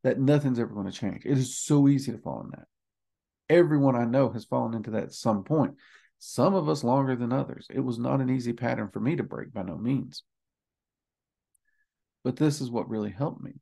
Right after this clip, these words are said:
because once you start understanding what you're thankful for,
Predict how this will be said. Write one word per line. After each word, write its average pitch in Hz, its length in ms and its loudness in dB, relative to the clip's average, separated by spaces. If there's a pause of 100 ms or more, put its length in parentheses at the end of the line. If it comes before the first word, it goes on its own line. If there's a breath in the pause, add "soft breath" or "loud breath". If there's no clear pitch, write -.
(140)
because 120 320 -2
once 117 280 -6
you 117 60 -6
start - 580 -6
understanding 101 600 -6
what - 160 -10
you're - 100 -12
thankful - 480 -8
for, - 160 -14